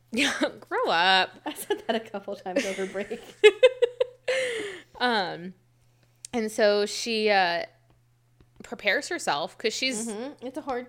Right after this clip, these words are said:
Speaker 2: thing
Speaker 1: we
Speaker 2: to
Speaker 1: can,
Speaker 2: say.
Speaker 1: we can really assume that she's never told anyone this
Speaker 2: No.
Speaker 1: story. Um, and she tells him that, uh, sh-, it was when she was thirteen at the palace, and the Darkling had taken a group of Grisha to Cy-,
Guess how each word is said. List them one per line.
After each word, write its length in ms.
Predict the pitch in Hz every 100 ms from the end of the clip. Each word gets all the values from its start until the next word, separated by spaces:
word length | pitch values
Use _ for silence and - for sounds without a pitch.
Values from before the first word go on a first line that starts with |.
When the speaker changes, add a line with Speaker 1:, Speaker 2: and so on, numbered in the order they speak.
| -
Speaker 2:
thing 80 | 226
Speaker 1:
we 80 | 302
Speaker 2:
to 60 | 381
Speaker 1:
can, 100 | 440 330
Speaker 2:
say. 200 | 196 233
Speaker 1:
we 80 | 330
can 180 | 466
really 300 | 262 262 359
assume 640 | 214 - - 180 185 233 302 -
that 180 | 202 -
she's 300 | 262 320 202
never 300 | 180 185 190
told 200 | 190 -
anyone 460 | 170 170 175 156 131
this 180 | - 202
Speaker 2:
No. 120 | 190
Speaker 1:
story. 420 | 180 170 139 - - _ - - - _ _
Um, 540 | 165 196 185 175 170 170 _ -
and 140 | 214
she 160 | - 220
tells 320 | 214 208 202
him 320 | 202 196 208
that, 440 | 196 185 180 170 - _
uh, 260 | 190 185 180
sh-, 160 | 180 -
it 60 |
was 160 | 202 196
when 140 | 190
she 140 | 196 202
was 140 | 196
thirteen 680 | - 196 233 - 220 180 175
at 160 | 185 185
the 60 | -
palace, 680 | - 156 156 180 233 - - - - _
and 140 | 185 202
the 60 |
Darkling 480 | 190 165 165 190 190
had 180 | 190 190
taken 300 | 190 175 190
a 80 | 185
group 240 | 180 180
of 100 | 190
Grisha 320 | 180 175 -
to 420 | 190 - 190 175 180
Cy-, 340 | - 185 180